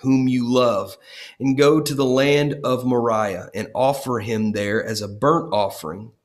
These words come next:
on one of the mountains of which I shall tell you.'" Let's pause here. Abraham had, in one way or the other, been promised this son Isaac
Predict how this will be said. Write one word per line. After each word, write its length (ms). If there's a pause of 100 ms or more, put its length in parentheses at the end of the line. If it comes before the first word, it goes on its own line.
(160)
on 300
one 220
of 120
the 60
mountains 540
of 120
which 640 (480)
I 60
shall 200
tell 280
you.'" 220 (580)
Let's 140
pause 340
here. 300 (2000)
Abraham 920 (440)
had, 600 (320)
in 160
one 200
way 200
or 60
the 180
other, 180
been 300
promised 1080
this 760
son 680
Isaac 720